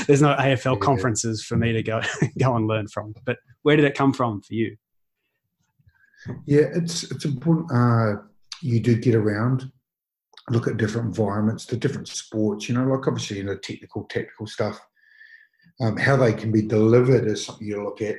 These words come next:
Speaker 2: but the games might be different, but it's still trying to create the same environment where you, you can help your players get better and, you know, what's the language they use, the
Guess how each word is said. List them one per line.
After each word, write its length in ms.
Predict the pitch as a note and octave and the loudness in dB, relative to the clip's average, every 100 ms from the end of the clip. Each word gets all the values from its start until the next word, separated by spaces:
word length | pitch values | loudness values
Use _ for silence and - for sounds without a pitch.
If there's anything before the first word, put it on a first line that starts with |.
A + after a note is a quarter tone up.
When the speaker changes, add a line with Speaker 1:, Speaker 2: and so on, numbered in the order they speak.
| - | -6
Speaker 2:
but 180 | A#2 - | -8 -8
the 60 | |
games 500 | G2+ A2 B2 B2 A#2+ | -6 -2 0 0 -2
might 200 | A2+ G#2+ | -6 -6
be 60 | G2 | -10
different, 260 | G2+ A2+ | -12 -10
but 120 | G#2+ G2 | -12 -12
it's 160 | - | -12
still 280 | - C3+ A2+ | -4 0 0
trying 240 | A#2 A2+ G#2 | 0 -6 -6
to 80 | - - | -12 -8
create 300 | A#2 A#2 - | -4 -4 -8
the 60 | |
same 540 | - - G#2+ G2 G2 F#2+ _ _ _ _ _ _ _ | -12 -8 -6 -6 -10 -12 _ _ _ _ _ _ _
environment 760 | A#2+ G#2+ G#2 A2+ B2 A2+ A2 G#2+ | -4 -2 2 2 4 2 0 -4
where 260 | G#2 G#2 | -6 -6
you, 260 | G#2 A2 G#2+ | -6 -6 -6
you 180 | G2+ - | -12 -16
can 140 | - | -12
help 200 | F#2+ A#2+ A2+ | -8 -6 -6
your 100 | G2+ | -6
players 420 | A#2 G#2+ G2 G2 | -4 -4 -4 -6
get 240 | - - | -10 -8
better 380 | A2+ G2+ G2+ F#2+ - _ _ _ - | -6 -4 -6 -8 -12 _ _ _ -12
and, 560 | G2+ G2 F#2+ F#2+ F#2 - - | -8 -6 -6 -8 -12 -18 -12
you 100 | A2 | -12
know, 500 | F2 - A#2+ D#3 D3 _ _ _ _ _ _ - | -12 -16 -18 -20 -20 _ _ _ _ _ _ -20
what's 220 | A#2 - | -20 -8
the 100 | A2+ | -4
language 500 | G#2 G#2+ A2 G#2 G#2 | -2 -2 -2 -4 -4
they 140 | G#2+ | -4
use, 380 | G2 A2 G#2+ - | -2 -2 -2 -6
the 120 | F#2+ | -14